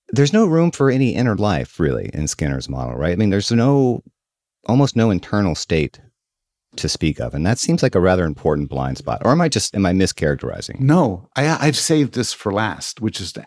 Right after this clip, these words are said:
Speaker 2: absolute weirdest part of behaviorism. And honestly, I think Skinner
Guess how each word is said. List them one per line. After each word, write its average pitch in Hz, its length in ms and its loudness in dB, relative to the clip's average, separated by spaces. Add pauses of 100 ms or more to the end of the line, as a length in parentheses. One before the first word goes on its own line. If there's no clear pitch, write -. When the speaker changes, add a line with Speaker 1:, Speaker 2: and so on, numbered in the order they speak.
Speaker 2:
absolute 135 440 0
weirdest 101 580 -6
part 76 280 -8 (420)
of 87 440 -4
behaviorism. 82 680 -6
And 135 160 -2 (440)
honestly, 180 540 2 (460)
I 214 140 2
think 123 180 2
Skinner - 580 0